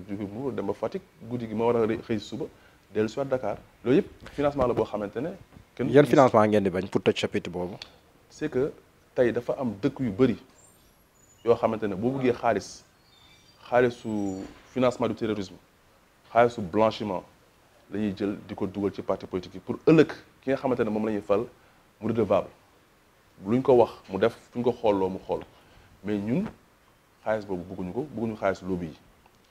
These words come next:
Speaker 1: Bëgguñu xaalisu, bépp xaalis boo xamante ne day jóge ci ay nit yoo xamante ne, wala institution, wala organisme yoo xamante ne daal dafa lëndëm,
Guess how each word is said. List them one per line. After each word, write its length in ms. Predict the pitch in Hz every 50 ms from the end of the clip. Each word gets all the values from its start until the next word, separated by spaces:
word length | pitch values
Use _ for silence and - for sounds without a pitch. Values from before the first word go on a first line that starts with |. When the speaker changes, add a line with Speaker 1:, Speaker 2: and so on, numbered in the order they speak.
| _ _ _ _ _ 92
Speaker 1:
Bëgguñu 280 | 101 104 110 110 104
xaalisu, 680 | - - 101 101 98 95 - - 92 90 90 87 87 - - - -
bépp 220 | 92 131 - - - -
xaalis 200 | 120 117 113 -
boo 100 | 107 101
xamante 280 | - 101 95 92 90 92
ne 60 | 87 87
day 120 | 95 92 92
jóge 180 | 95 92 92 -
ci 100 | - -
ay 120 | - 98 95
nit 160 | 92 90 -
yoo 100 | 85 80
xamante 360 | - - 82 85 82 80 82 82
ne, 120 | 85 82 82
wala 180 | - 92 95 - -
institution, 380 | 85 - - - - 90 87 87 -
wala 120 | 90 104
organisme 420 | - 104 98 95 95 87 92 87 85
yoo 80 | 90
xamante 300 | 90 - 87 85 85 - 82
ne 80 | 85
daal 140 | 85 82 85
dafa 160 | 87 - -
lëndëm, 200 | 101 101 87 82